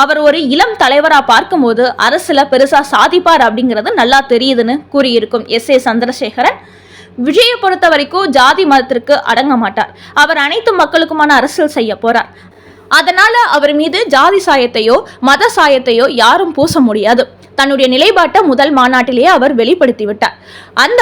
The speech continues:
வகையில ஊழல் கபடதாரிகள்னு சொன்ன தி மு கவுக்கு நேர் எதிர் அரசியல அவர் செய்ய போறாரு. தி மு கவை வீழ்த்துறதே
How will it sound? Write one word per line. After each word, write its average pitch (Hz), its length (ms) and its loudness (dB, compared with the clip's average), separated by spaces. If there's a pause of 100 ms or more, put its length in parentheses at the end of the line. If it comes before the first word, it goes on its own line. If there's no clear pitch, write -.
(140)
வகையில 254 420 2 (300)
ஊழல் 440 340 2 (100)
கபடதாரிகள்னு 269 800 2 (120)
சொன்ன 240 340 0
தி 285 180 0
மு 269 80 2 (140)
கவுக்கு 208 340 0 (760)
நேர் 403 280 0
எதிர் 294 320 0
அரசியல 254 540 0
அவர் 247 240 0
செய்ய 214 160 0 (100)
போறாரு. 208 320 0 (420)
தி 349 180 2
மு 381 80 0 (120)
கவை 277 300 2
வீழ்த்துறதே 247 520 0